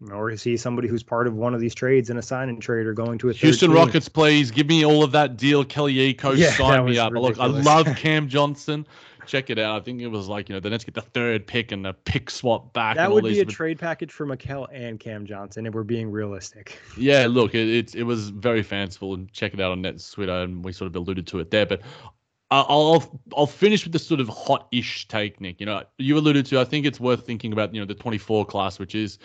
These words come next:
Speaker 2: incredibly stacked and deep. And are the Nets gonna be within those route if they get Lillard or Siakam? I think they could be.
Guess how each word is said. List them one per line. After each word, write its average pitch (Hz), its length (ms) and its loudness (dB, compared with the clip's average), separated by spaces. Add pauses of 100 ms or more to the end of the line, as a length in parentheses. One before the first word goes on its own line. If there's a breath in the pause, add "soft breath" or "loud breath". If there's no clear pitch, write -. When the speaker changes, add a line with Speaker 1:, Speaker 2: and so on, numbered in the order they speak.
(200 loud breath)
Speaker 2:
incredibly 156 540 2
stacked 117 420 -4
and 98 140 -8
deep. 95 260 -8
And 110 200 -10 (360 soft breath)
are 131 80 2
the 131 100 0
Nets 131 220 -2
gonna 131 200 -4
be 123 200 0
within 120 440 -4
those 117 220 0
route 110 240 -2
if 107 60 -4
they 107 140 -8
get 104 200 -8
Lillard 110 380 -2 (540 loud breath)
or 123 240 4
Siakam? 120 500 -4
I 127 60 -2
think 156 200 -4
they 139 120 -4
could 135 260 -2
be. 85 240 -8